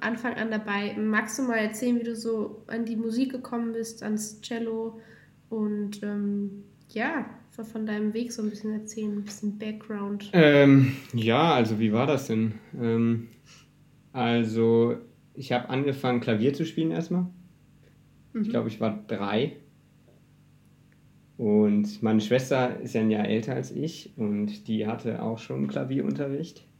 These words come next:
Speaker 2: Und dann musste ich das halt natürlich auch machen. Ähm,
Speaker 1: Klar.
Speaker 2: klar, was man so macht. Und, ähm, das, das hat dann auch, war eigentlich ziemlich, ziemlich cool. Also ich glaub, ich hab nicht besonders viel geübt oder so dafür,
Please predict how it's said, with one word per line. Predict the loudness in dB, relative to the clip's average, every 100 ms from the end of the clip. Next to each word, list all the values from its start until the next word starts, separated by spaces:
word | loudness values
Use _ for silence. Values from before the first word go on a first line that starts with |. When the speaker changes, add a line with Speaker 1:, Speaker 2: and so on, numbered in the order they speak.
| _ -20 -20 -20 -10
Speaker 2:
Und | -2 0 -2 -4 -12 -8 0
dann | 4 6 4
musste | 2 -2
ich | -2
das | 0
halt | 0 -2
natürlich | -2 -2 -2
auch | -4
machen. | -4 -2 -4 -6 -20 _ _ -20 -20 -20 -8
Ähm, | 2 4 6 4
Speaker 1:
Klar. | 4 0 -10 -8
Speaker 2:
klar, | -2 0 -2 -4
was | -2
man | 0 2
so | 2
macht. | 4 2 0 -16 -20 _ -20 -20 -20 _
Und, | 4 6 8 6 4 -2 -4
ähm, | 4 6 8 8 8 8 6 -2 -18 _ _ -20 -20 -20 _ _ _ _ _ _ _ _ _ _ _ 0
das, | 2 0 -4
das | -2 2
hat | 4
dann | 4
auch, | 4 0 -2 -6
war | 0 2
eigentlich | 2 0
ziemlich, | 2 4 2 -4 -16 -12 0
ziemlich | 2 2 0
cool. | 2 2
Also | 2 2 2 2
ich | 0
glaub, | -4 -4
ich | -4
hab | -4
nicht | -4 -2
besonders | -2 0 -2
viel | 0 0
geübt | 0 -2 -4
oder | -4 -2
so | -2 -4
dafür, | -6 -4 -2